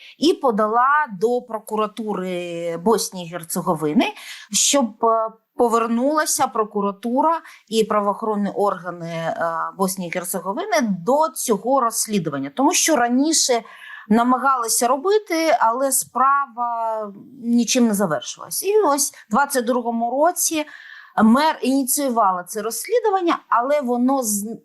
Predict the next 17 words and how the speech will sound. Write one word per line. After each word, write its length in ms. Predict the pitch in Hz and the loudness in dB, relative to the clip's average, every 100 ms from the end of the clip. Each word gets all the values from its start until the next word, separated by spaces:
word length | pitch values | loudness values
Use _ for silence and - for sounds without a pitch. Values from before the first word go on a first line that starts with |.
| _ - | _ -6
знов 720 | 185 185 220 254 311 381 370 - - - _ _ _ _ - | -2 2 4 6 6 6 2 -10 -20 -20 _ _ _ _ -2
не 460 | 220 220 226 262 320 | 4 4 6 4 2
почалося 1000 | 277 254 - 254 220 233 285 285 - 220 | 0 -2 -2 0 0 2 2 0 0 0
так, 300 | 214 240 240 - | 2 0 0 -2
як 240 | 214 - | -4 -4
треба. 540 | - 170 143 135 - _ _ - | -2 0 0 -2 -16 _ _ -4
Е, 160 | 214 226 | 0 2
чому? 400 | - 330 233 185 | 2 4 4 2
Тому 300 | - 262 294 | -2 -2 -2
що 300 | - 277 247 | 0 0 2
Боснія, 580 | 208 302 339 - 247 214 | 2 2 2 -2 -2 0
нагадаю, 840 | 226 240 226 196 175 143 151 156 - - - - | 0 0 -2 0 0 -2 -8 -20 -20 -20 -14 0
досі 560 | 196 185 285 302 - 220 | 4 6 4 2 0 -2
живе 420 | 190 220 240 247 | -2 -2 0 -2
за 320 | 196 220 214 214 | -2 0 0 4
мирною 640 | 247 302 269 247 214 214 | 4 4 2 -2 0 -2
угодою 720 | - 240 190 165 147 156 196 | 0 -2 0 -2 -2 -6 -8